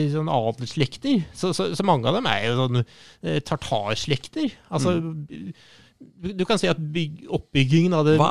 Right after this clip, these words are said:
Speaker 2: er tartarene for
Speaker 1: Altså, det,
Speaker 2: noe?
Speaker 1: det etterkommer mongolene.
Speaker 2: Å, ja.
Speaker 1: Ja,
Speaker 2: Mm.
Speaker 1: altså, slik at, altså, du kan si at det er liksom oppbyggingen av det multinasjonale, eh, russiske imperiet,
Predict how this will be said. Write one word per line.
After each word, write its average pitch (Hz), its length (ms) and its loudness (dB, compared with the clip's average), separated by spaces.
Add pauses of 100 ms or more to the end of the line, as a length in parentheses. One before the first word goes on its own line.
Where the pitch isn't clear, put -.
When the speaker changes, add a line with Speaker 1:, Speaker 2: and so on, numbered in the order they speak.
(100)
Speaker 2:
er 165 80 0
tartarene 87 1040 -6
for 185 80 0
Speaker 1:
Altså, 185 180 4
det, 220 140 4
Speaker 2:
noe? 208 80 -2
Speaker 1:
det 226 160 4
etterkommer 139 480 2
mongolene. 139 640 4 (320)
Speaker 2:
Å, 170 140 2
ja. 220 100 0 (160)
Speaker 1:
Ja, 175 180 4
Speaker 2:
Mm. - 120 4
Speaker 1:
altså, 180 160 -4
slik 196 180 2
at, 202 220 4 (920)
altså, 175 260 4 (320)
du 190 80 0
kan 208 160 4
si 196 100 4
at 175 100 2 (540)
det 196 100 -6
er 190 100 -2
liksom 175 240 -6 (560)
oppbyggingen 180 720 0
av 151 120 4
det 156 100 0
multinasjonale, 139 1000 2 (160)
eh, 170 320 0 (160)
russiske 151 360 -2
imperiet, 175 560 2